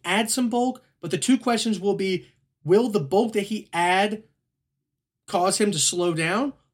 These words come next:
or can he add the bulk, period? Another issue that causes concerns for me is his lingering knee injury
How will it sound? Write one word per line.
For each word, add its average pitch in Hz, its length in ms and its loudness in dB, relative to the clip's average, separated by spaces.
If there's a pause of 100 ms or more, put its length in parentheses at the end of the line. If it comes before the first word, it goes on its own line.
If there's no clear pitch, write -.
or 202 140 2
can 202 220 2
he 233 180 0
add 185 240 0
the 185 60 0
bulk, 175 440 -2
period? 196 460 -2 (340)
Another 214 340 0
issue 208 560 -2 (160)
that 156 140 -6
causes 196 600 0 (100)
concerns 214 560 0
for 240 160 -6
me 240 140 0
is 185 320 -2
his 185 240 -2
lingering 220 680 -2
knee 175 220 0
injury 127 380 -8